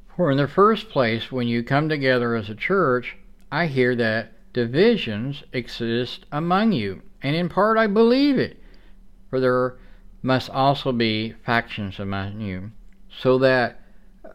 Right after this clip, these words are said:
those who are reproved may become evident among you." Okay, and it goes on talking about the Lord's Supper, and but see, and but Paul says,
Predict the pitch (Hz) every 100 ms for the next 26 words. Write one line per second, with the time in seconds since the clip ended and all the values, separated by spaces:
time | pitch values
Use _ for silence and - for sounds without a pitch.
0 | - 120 135 147 135 139 131 131 123 117
1 | 117 - 131 123 117 110 107 104 - -
2 | - - 123 117 120 113 - 117 110 107
3 | 101 - 107 104 101 95 90 69 - -
4 | - - - - - 120 117 - 117 117
5 | 120 127 123 120 120 - 113 107 113 107
6 | 107 104 107 107 104 104 - 110 - 101
7 | 101 98 107 90 - - - - - -
8 | - - - - - - 160 165 135 -
9 | 170 147 139 135 127 139 139 - 135 123
10 | 120 -